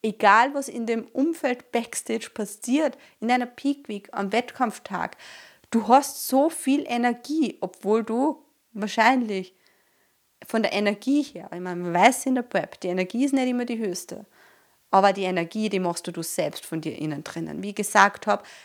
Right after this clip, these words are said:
Selbstsicherheit ist was, das kannst du im Außen suchen, du wirst es nicht finden. Selbstsicherheit ist was, was in dir drinnen ist. Das heißt, die beste Investition für dich ist, dass du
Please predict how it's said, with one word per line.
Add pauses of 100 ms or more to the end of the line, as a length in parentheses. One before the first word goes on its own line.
(100)
Selbstsicherheit
ist
was,
das
kannst
du
im
Außen
suchen, (920)
du
wirst
es
nicht
finden.
Selbstsicherheit
ist
was,
was
in
dir
drinnen
ist.
Das
heißt,
die
beste
Investition
für
dich
ist, (560)
dass
du